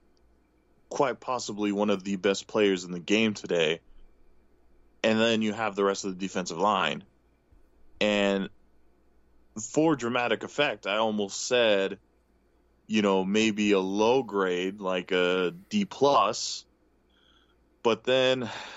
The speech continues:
I think I'm exaggerating my disappointment a little bit.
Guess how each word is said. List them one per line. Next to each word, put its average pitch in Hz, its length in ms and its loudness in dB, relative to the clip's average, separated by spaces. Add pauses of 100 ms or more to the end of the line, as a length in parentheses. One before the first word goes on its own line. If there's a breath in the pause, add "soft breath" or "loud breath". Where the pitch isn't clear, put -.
(160 loud breath)
I 110 120 0
think 120 240 -2
I'm 117 180 2
exaggerating 113 720 0
my 101 140 2
disappointment 104 800 -2
a 98 40 2
little 101 460 4
bit. 90 460 0